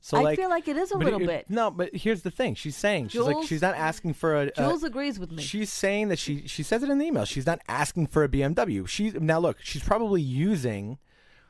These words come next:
Speaker 1: the, she's using the presents to show the difference of, she's basically trying to tie it to how much they care about it.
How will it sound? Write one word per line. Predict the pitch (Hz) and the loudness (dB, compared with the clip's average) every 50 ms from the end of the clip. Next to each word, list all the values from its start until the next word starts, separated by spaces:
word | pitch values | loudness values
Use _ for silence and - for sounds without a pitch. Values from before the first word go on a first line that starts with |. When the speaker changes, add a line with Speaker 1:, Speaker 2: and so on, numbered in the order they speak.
| _ _ _ _ | _ _ _ _
Speaker 1:
the, | 120 123 139 135 135 135 131 131 123 123 - _ _ _ _ 110 | -6 -4 -2 -2 -2 -2 -4 -4 -6 -8 -10 _ _ _ _ -16
she's | - - - 147 123 117 135 | -14 -10 -8 -6 -6 -6 -4
using | 156 202 220 202 - 220 208 196 175 | -4 -2 -2 0 0 0 0 0 -4
the | 160 151 | -6 -8
presents | 110 - - - 165 165 165 139 151 143 135 - - | -8 -10 -4 -2 0 0 0 -2 -4 -6 -6 -8 -8
to | - 139 127 120 113 113 110 - _ - - _ _ | -6 -4 -4 -2 -2 -4 -6 -8 _ -20 -20 _ _
show | _ - - - - 156 165 165 151 135 127 120 113 120 123 117 - - - _ _ _ _ _ - | _ -10 -8 -6 -2 0 2 2 2 2 0 0 -2 -4 -6 -10 -14 -20 -20 _ _ _ _ _ -8
the | 117 127 127 | -4 -4 -4
difference | 110 104 101 156 165 - - 165 156 143 - - - - | -4 -4 -2 -2 -2 -2 -2 -6 -6 -6 -8 -10 -10 -8
of, | 139 123 117 117 110 104 120 - - - - - _ _ - - _ _ _ _ _ _ _ _ _ _ - _ | -6 -4 -4 -4 -6 -8 -12 -16 -20 -20 -20 -20 _ _ -20 -20 _ _ _ _ _ _ _ _ _ _ -20 _
she's | - - 139 | -14 -8 0
basically | 139 196 202 - - 190 | 2 2 2 2 -2 -4
trying | 160 - 170 151 | -2 0 0 0
to | 131 - | 0 -2
tie | - - - 127 131 | -2 0 0 0 0
it | 127 - | 0 -2
to | - 117 | -4 -6
how | 117 | -4
much | 117 113 - - | -4 -6 -6 -8
they | 107 95 | -8 -6
care | - - 113 101 | -4 -4 -4 -4
about | 95 82 78 76 67 | -6 -6 -8 -10 -10
it. | - | -12